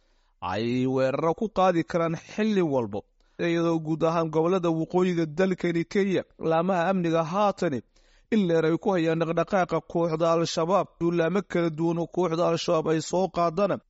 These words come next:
had iyo jeer la fashiliyo, sidoo kalena xabsiyada guud ee dalkani Kenya ay buux dhaafiyeen tuhmanayaal aad u fara badan oo kooxda Al-Shabaab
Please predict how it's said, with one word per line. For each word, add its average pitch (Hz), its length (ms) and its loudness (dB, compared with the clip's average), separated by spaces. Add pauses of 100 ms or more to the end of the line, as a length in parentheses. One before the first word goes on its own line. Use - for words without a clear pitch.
(120)
had 143 360 -2
iyo 165 140 0
jeer 156 240 0
la 165 120 0
fashiliyo, 175 560 0
sidoo 170 320 -2
kalena 165 340 0
xabsiyada 170 520 -2
guud 165 220 -2
ee 170 80 0
dalkani 170 600 0
Kenya 190 360 0 (480)
ay 120 140 -4
buux 165 220 0
dhaafiyeen 175 560 0
tuhmanayaal 165 680 0
aad 202 200 2
u 220 40 0
fara 165 260 -2
badan 170 280 -2
oo 165 60 0
kooxda 185 400 0
Al-Shabaab 170 480 0